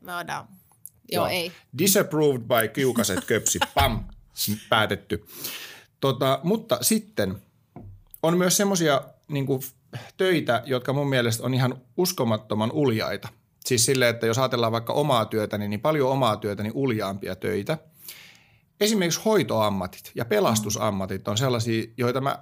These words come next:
Speaker 2: arvostan vuosi vuodelta enemmän. Siis
Speaker 1: Kyllä.
Speaker 2: mitä lähemmäs ne tulee itseä. Pelastusammateista palokunta on semmonen, joka on mulle aina ollut aika semmonen niinku, niinku ylöspäin katsottava paikka.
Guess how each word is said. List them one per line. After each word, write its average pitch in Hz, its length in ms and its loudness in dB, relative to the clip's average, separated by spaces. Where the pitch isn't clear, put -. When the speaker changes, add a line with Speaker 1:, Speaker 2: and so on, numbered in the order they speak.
Speaker 2:
arvostan 131 560 0
vuosi 131 360 0
vuodelta 101 480 -2
enemmän. 104 560 -4
Siis - 180 -2
Speaker 1:
Kyllä. 202 200 0
Speaker 2:
mitä 135 200 2
lähemmäs 180 400 0
ne 113 100 0
tulee 113 360 0
itseä. 131 480 -2
Pelastusammateista 135 1000 0
palokunta 120 720 2
on 101 120 0
semmonen, 110 360 2
joka 104 260 0
on 113 80 2
mulle 123 200 2
aina 147 340 2
ollut 110 160 2
aika 113 200 0
semmonen 107 400 -4
niinku, 107 440 -4
niinku 120 180 0
ylöspäin 131 520 2
katsottava 104 560 -4
paikka. 113 580 -2